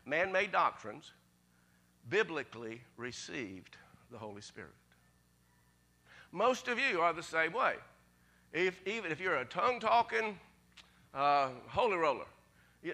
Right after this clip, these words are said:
you know, you probably didn't receive the Holy Spirit when you believed. And what I'm wanting us to see here in this specific passage is this, is that believing, initial belief, initial salvation,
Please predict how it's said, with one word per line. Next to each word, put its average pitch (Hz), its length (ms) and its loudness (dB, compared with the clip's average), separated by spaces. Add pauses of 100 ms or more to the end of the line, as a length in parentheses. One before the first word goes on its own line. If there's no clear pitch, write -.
you 185 120 2
know, 170 280 6 (240)
you 254 500 0
probably 254 540 0
didn't 202 460 0
receive 170 800 -4
the 160 80 -4
Holy 165 220 -4
Spirit 139 420 -6 (520)
when 156 200 -2
you 156 140 -4
believed. 214 560 -4 (320)
And 185 100 -2
what 190 180 0
I'm 277 140 4
wanting 247 300 0
us 196 100 -4
to 175 140 -12
see 226 240 -8
here 190 260 0
in 202 160 -2
this 202 160 -4
specific 185 560 -8
passage 196 500 -2
is 175 160 -10
this, 233 280 -6
is 160 100 -10
that 165 200 4 (680)
believing, 208 800 4
initial 214 400 0
belief, 180 380 -2
initial 202 340 -4
salvation, 175 680 0